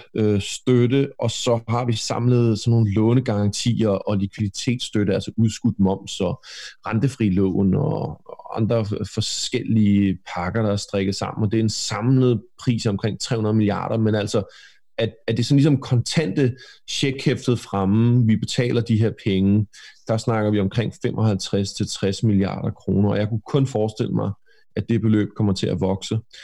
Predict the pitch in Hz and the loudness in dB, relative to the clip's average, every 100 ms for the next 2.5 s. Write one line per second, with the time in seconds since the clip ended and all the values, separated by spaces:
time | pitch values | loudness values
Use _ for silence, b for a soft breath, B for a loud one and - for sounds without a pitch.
0 | B B 110 131 135 - - - 127 143 | B B -2 2 0 0 -6 -2 -2 0
1 | 143 131 120 120 - 151 - 123 - 123 | 0 2 0 -2 -2 -4 -2 -4 -2 -4
2 | 110 131 135 139 156 | -2 0 0 0 -2